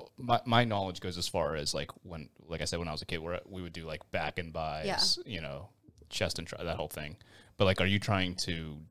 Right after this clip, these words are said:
Speaker 1: holistically create an approach for, like, the whole body or?
Speaker 2: Yeah,
Speaker 1: Like
Speaker 2: I don't, I don't personally program, um, back and buys or, like, a leg day. Um, if that's something that somebody who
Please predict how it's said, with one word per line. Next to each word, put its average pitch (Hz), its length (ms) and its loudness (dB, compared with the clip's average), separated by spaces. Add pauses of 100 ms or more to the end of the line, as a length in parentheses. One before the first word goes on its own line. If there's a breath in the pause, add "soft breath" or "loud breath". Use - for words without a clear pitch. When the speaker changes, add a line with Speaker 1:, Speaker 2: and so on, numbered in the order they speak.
Speaker 1:
holistically 90 840 -2
create 80 540 -6 (200)
an 80 60 -8
approach 82 420 -4
for, 78 180 -6
like, 73 240 -6
the - 80 -4
whole 87 220 -2
body 107 680 4 (200)
or? 85 640 -4 (380 loud breath)
Speaker 2:
Yeah, 196 300 2 (140)
Speaker 1:
Like 226 120 4
Speaker 2:
I 262 60 2
don't, 294 400 0
I 247 340 2
don't 220 260 0
personally 180 560 0
program, 165 640 -2 (200)
um, 175 360 -2 (100)
back 160 220 2
and 180 100 0
buys - 440 -6
or, 202 80 2
like, 165 360 0
a 185 80 0
leg 160 240 -2
day. 175 220 -6 (440 soft breath)
Um, 190 280 2
if - 160 -8
that's 220 240 -2
something 202 680 0
that 185 180 0
somebody 180 560 0
who 170 420 2